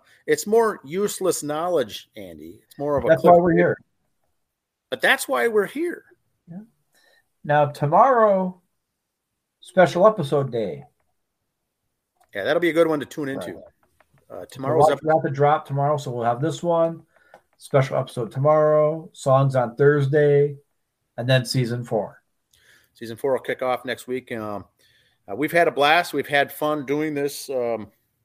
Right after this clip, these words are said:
Speaker 1: once again, we're not getting paid. We're doing this as a volunteer. We do it 'cause we love it. Uh,
Speaker 2: Yep.
Speaker 1: and, uh, it's a good time. It's a good time to, uh, get these episodes out there and provide updates.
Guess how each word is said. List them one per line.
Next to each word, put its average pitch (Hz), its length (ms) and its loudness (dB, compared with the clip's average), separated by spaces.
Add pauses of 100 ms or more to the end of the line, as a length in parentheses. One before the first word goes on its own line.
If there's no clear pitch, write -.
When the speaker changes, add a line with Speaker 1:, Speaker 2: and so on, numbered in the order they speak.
(680)
Speaker 1:
once 131 220 -10
again, 139 280 -4
we're 131 100 -8
not 156 220 -6
getting 151 260 -2
paid. 165 400 -2
We're 131 100 -4
doing 139 220 -8
this 131 180 -10
as 120 60 -14
a 113 60 -10
volunteer. 120 540 -8
We 123 140 -12
do 123 180 -8
it - 80 -16
'cause 113 140 -12
we 113 80 -12
love 123 200 -4
it. 127 80 -8 (180)
Uh, 101 280 -6
Speaker 2:
Yep. 139 160 0 (840)
Speaker 1:
and, 107 480 -4
uh, 101 260 -4 (320)
it's - 140 -12
a 180 40 -10
good 180 140 -2
time. 117 260 -4 (200)
It's - 120 -20
a 113 40 -16
good 135 180 -4
time 123 220 -8
to, 107 220 -6
uh, 98 120 -4 (220)
get - 140 -8
these 113 160 -10
episodes 107 400 -8
out 107 220 -6
there 104 320 -6 (100)
and 101 480 -8
provide 127 320 -4
updates. - 520 -6